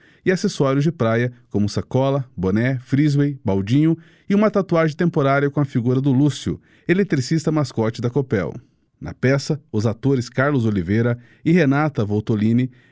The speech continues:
vivem os personagens Jacuí e Maricota, que investigam na cidade fictícia de Raiolândia as situações em que o uso de equipamentos elétricos pode gerar riscos ou desperdícios de energia. Eles mostram como usar de maneira segura o chuveiro,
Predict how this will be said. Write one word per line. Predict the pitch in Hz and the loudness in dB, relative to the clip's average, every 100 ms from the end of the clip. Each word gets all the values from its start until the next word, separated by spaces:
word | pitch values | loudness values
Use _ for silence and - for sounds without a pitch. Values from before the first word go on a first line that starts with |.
| - | -2
vivem | 180 202 180 | 0 2 2
os | 147 | 0
personagens | 156 139 123 135 131 117 | -2 0 0 0 0 -2
Jacuí | 135 151 - 127 | -2 -2 0 2
e | 151 | 2
Maricota, | 147 147 143 135 127 123 78 - _ _ _ - | 2 0 -2 -2 -2 -2 -6 -8 _ _ _ -2
que | 226 | 2
investigam | 196 - 180 175 | 2 0 0 2
na | 151 | 0
cidade | 120 113 113 | 0 0 -2
fictícia | - 127 - 185 202 117 | -4 -6 -4 -4 -2 0
de | 107 | 0
Raiolândia | 120 127 120 117 131 147 147 _ _ | 0 2 2 2 2 0 -4 _ _
as | 170 180 | -4 -2
situações | 185 160 - 160 156 | 0 0 2 0 2
em | |
que | 147 147 | 0 2
o | |
uso | 127 143 127 | 2 2 0
de | 123 | -2
equipamentos | - 101 98 107 117 | -2 -2 0 -2 -2
elétricos | 175 131 127 - 147 147 - _ _ - | -2 0 -2 -4 -4 -4 -6 _ _ -4
pode | 104 139 143 | 0 0 0
gerar | 117 123 139 | 0 0 0
riscos | 98 139 196 180 147 | 0 0 0 -2 -2
ou | 143 | 0
desperdícios | 147 - 127 120 127 127 | -2 -2 -2 -2 -2 -2
de | 131 | 0
energia. | 143 135 95 85 - - _ _ _ _ - | 0 0 0 -2 -4 -12 _ _ _ _ -12
Eles | 85 90 | -8 -4
mostram | 90 101 117 120 | -2 0 0 -2
como | 127 143 | -2 -2
usar | 190 123 143 143 | 0 0 0 0
de | |
maneira | 113 101 98 104 | 2 2 0 -2
segura | - 147 110 | -2 -2 -2
o | 120 | -2
chuveiro, | 226 127 139 143 | -2 0 0 0